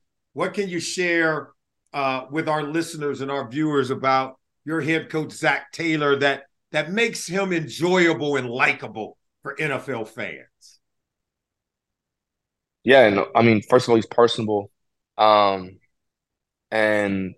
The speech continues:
Speaker 2: you're, you're kinda saying everything that was coming to mind when I, when I think about it. I mean, he takes care of his,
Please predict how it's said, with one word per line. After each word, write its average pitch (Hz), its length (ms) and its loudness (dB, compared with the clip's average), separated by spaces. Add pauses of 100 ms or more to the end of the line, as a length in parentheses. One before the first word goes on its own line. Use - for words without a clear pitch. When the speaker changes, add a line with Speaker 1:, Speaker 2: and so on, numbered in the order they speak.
(140)
Speaker 2:
you're, 117 300 6
you're 117 100 8
kinda 113 240 4
saying 104 600 2
everything 107 400 0
that 98 380 -2
was 104 200 -4
coming 107 200 -2
to 95 60 0
mind 104 400 4
when 92 120 -8
I, 101 160 -16
when 107 160 -4
I 104 160 -2
think 95 180 -6
about 107 140 -10
it. - 20 -10
I 104 40 -10
mean, 101 140 -6
he 104 100 0
takes - 260 -4
care 101 160 2
of 95 80 2
his, 98 140 -6